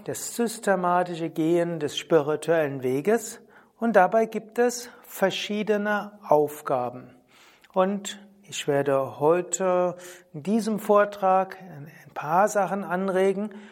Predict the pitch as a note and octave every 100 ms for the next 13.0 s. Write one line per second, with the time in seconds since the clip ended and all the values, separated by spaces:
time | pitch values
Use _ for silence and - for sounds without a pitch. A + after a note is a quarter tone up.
0 | - - D#3+ D3+ D3+ F#3 G#3+ - - G3
1 | - G3 G3 G3 F3+ F3+ F#3 F#3+ E3+ C#3+
2 | C#3+ F#3 F3 - D#3+ D3 C#3 - C#3+ C#3+
3 | E3 F3 D3+ C#3+ - D#3 D3+ - D#3 D3+
4 | D3 - - _ _ - D3+ C#3+ C#3 D3
5 | C#3+ - - _ - F3+ D#3+ C3 B2 -
6 | - C#3+ - _ _ - _ - - -
7 | - - G#3+ A#3+ - F#3+ F#3 F#3+ G#3 G#3+
8 | E3 F3 - F3+ E3+ D3+ D3+ D#3 F3+ G#3+
9 | - - - _ _ - - F#3 E3+ F#3
10 | D3+ C#3+ D#3+ D#3 D#3 F#3+ F#3+ - - _
11 | _ G#3 G#3+ G#3 - - C#3+ B2+ C#3 C#3+
12 | D#3 D#3 E3 E3+ - - C#3 - - -